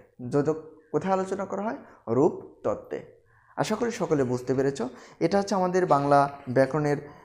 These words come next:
দ্বিতীয়, আহ, অধ্যায় বা পরিচ্ছেদ দুই বাংলা ব্যাকরণ। সবাইকে অসংখ্য অসংখ্য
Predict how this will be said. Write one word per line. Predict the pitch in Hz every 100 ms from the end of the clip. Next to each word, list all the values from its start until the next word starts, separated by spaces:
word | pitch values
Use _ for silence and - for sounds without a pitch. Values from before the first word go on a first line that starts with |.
| _ 117
দ্বিতীয়, | 143 156 160 151 147 147 - - - - _
আহ, | 123 123 120 117 117 -
অধ্যায় | 131 113 202
বা | 170 127 123 120 - -
পরিচ্ছেদ | 143 135 151 120
দুই | 127 180 294 -
বাংলা | 123 120 123 175 - 135
ব্যাকরণ। | 131 123 110 101 - - _ - -
সবাইকে | - 139 151 160
অসংখ্য | 135 156 151 151
অসংখ্য | 139 156 151 160